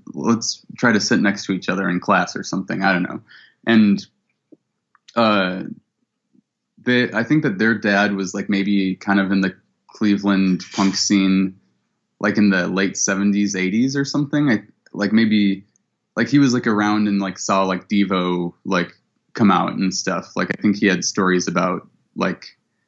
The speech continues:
going to shows back then. Uh, and so they, they kind of had, like, that perk of having cool artsy parents, I think, and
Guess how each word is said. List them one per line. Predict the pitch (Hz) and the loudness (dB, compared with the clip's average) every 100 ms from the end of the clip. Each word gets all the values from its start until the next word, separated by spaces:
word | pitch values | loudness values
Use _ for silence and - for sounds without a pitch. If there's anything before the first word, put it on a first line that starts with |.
| _ _ | _ _
going | - 107 101 | 0 2 2
to | |
shows | 90 98 92 87 - _ _ _ _ | 0 0 0 -2 -6 _ _ _ _
back | 104 98 92 | 0 0 0
then. | 101 95 90 87 - - | -2 -2 -2 -6 -8 -4
Uh, | 98 90 87 - _ _ _ _ _ _ _ - | -2 -2 -8 -14 _ _ _ _ _ _ _ -2
and | 120 | 0
so | 131 | 2
they, | 113 127 135 104 | 2 4 2 2
they | 127 143 143 | 2 4 2
kind | - 131 | 0 2
of | 117 101 | 2 2
had, | 107 107 | 0 0
like, | 101 98 - | -2 -4 -2
that | 98 90 - | -2 -2 -10
perk | - 113 107 | -2 0 0
of | 101 90 | -2 -2
having | 101 95 95 92 | 0 0 0 -2
cool | - 101 95 90 - | -2 0 0 -2 0
artsy | 95 90 104 - | -2 0 -2 -2
parents, | 95 95 95 117 - - - - | 0 2 0 -4 -8 -14 -12 -8
I | |
think, | 95 101 92 90 - 104 | -4 0 0 -2 -4 0
and | 101 95 | 2 2